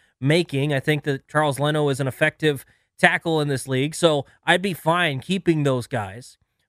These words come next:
But just pointing that out, those are two guys that if they were to want a little bit more cap space, they could move on from and get about thirteen million dollars.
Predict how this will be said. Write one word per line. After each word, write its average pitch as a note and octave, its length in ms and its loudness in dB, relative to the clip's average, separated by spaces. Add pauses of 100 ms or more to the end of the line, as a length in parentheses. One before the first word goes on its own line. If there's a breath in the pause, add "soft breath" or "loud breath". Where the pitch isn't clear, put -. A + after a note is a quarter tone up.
But G3 260 4
just F3+ 160 -12
pointing F#3 260 0
that D#3 180 2
out, C#3 400 -4 (260)
those E3 240 0
are D#3+ 80 -2
two F3+ 240 -2
guys D3+ 400 0
that C#3 120 -2
if B2 100 -6
they D3+ 160 0
were D3+ 180 0
to C#3+ 80 0
want C#3 300 -2
a B2+ 40 -2
little C#3+ 220 0
bit D3+ 160 0
more C#3+ 220 -2
cap D#3 320 0
space, - 580 -6 (400)
they C#3 140 2
could C#3 160 0
move C#3 260 0
on E3+ 180 0
from C#3 360 -2
and C3 80 -4
get C#3 120 0
about C3 280 -2
thirteen C#3 440 -6
million B2+ 320 -2
dollars. B2+ 560 0